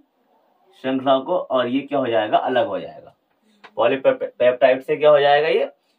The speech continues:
अलग हो जाएगा। इसके बाद तो इसी तरीके से आगे ये चलता रहता है। और जब ये अंतिम caudan यूएए पे आता है, जिसे हम समारंभन caudan भी कहते हैं,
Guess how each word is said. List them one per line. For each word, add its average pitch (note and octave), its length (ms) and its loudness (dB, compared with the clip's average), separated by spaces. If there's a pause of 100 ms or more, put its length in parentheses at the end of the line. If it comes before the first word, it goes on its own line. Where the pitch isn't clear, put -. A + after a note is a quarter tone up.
(180)
अलग C3 220 2
हो C3 140 -2
जाएगा। D3 420 2 (260)
इसके C3+ 300 -2
बाद - 260 -2 (260)
तो D#3 60 -6
इसी F3 200 -6
तरीके F#3 420 -4
से G3+ 140 0
आगे C#3 340 2
ये E3 140 -2
चलता B2 360 -4
रहता B2+ 280 2
है। E3+ 100 4
और C#3+ 400 4
जब C#3+ 240 -2
ये D3+ 140 -2
अंतिम D#3 640 -4
caudan B2+ 520 2 (640)
यूएए C#3+ 920 -4
पे C3+ 200 0
आता G#2 380 2
है, D3 240 0 (180)
जिसे A2+ 220 -4
हम C3+ 100 -4
समारंभन C3 720 0 (120)
caudan A#2+ 420 2
भी C3+ 100 -8
कहते B2+ 280 -2
हैं, F#3 180 -2